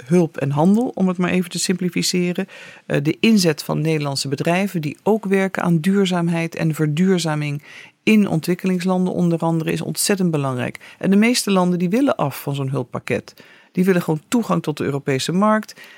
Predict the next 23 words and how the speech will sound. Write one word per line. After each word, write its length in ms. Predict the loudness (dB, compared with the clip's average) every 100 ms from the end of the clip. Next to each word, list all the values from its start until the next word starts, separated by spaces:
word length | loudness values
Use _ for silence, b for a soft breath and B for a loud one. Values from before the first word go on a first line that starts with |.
| B
Die 160 | -2 2
willen 220 | 4 4
hun 140 | 2
producten 420 | 0 -2 -2 -4
kunnen 220 | -4 -2 -2
verkopen. 640 | -6 0 0 0 -4 -6 B B -2
Die 140 | 2
willen 360 | 4 4 2 2
kijken 340 | 0 0 0
hoe 140 | 0
een 80 | 2
leefbaar 420 | 2 2 2 0
loon 320 | 2 2 2 2
ontwikkeld 440 | 0 0 -2 -6
kan 200 | -2 -2
worden. 260 | 0 -2 0
Dat 220 | -2 0
is 220 | -4 -4
ontzettend 560 | -6 -6 -2 -2 0 0
belangrijk, 380 | 0 0 -2 -2
zo 140 | 0
niet 220 | 0 0
belangrijker. 640 | -2 -2 0 -4 -6 -10